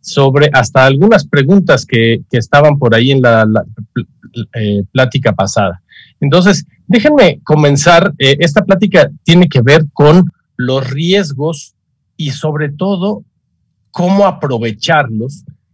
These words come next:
en una época especialmente de crisis como en la que estamos. Y entonces déjenme comenzar por algo. A ver, no existen los riesgos sin ganancia. Todos los que tomamos un riesgo,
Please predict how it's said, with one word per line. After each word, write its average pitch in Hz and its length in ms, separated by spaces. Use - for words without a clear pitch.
en 147 400
una 143 320
época 139 320
especialmente 139 800
de 101 140
crisis 123 440
como 101 280
en 101 80
la 95 100
que 98 140
estamos. 117 560
Y 185 120
entonces 226 280
déjenme 285 220
comenzar 185 400
por 220 140
algo. 208 180
A 151 100
ver, 143 80
no 220 200
existen 254 520
los 151 140
riesgos 156 720
sin 160 280
ganancia. 147 680
Todos 269 340
los 190 160
que 160 80
tomamos 151 480
un 180 140
riesgo, 139 580